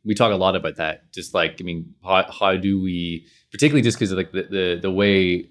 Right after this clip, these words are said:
our lives have intertwined between music and tech and over the last, like, ten years from, like, London, U K to L A to Atlanta and, like, sort of, like, the founding of a music record label in a,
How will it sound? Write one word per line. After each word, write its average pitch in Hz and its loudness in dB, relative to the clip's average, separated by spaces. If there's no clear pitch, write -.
our 92 2
lives 87 2
have 90 -6
intertwined 90 -2
between 85 -6
music 87 -2
and 80 -12
tech 87 -2
and 82 -6
over 92 -4
the 87 -2
last, 85 -2
like, 82 -4
ten 90 -2
years 85 -4
from, 87 -12
like, 80 -6
London, 95 2
U 87 -2
K 90 2
to 80 -4
L 87 2
A 92 4
to 80 -2
Atlanta 87 0
and, 80 -4
like, 82 -6
sort 98 -4
of, 87 -2
like, 82 -4
the 82 -6
founding 90 0
of 80 -4
a 82 -4
music 90 -6
record 98 -4
label 87 -6
in 85 -8
a, 87 -8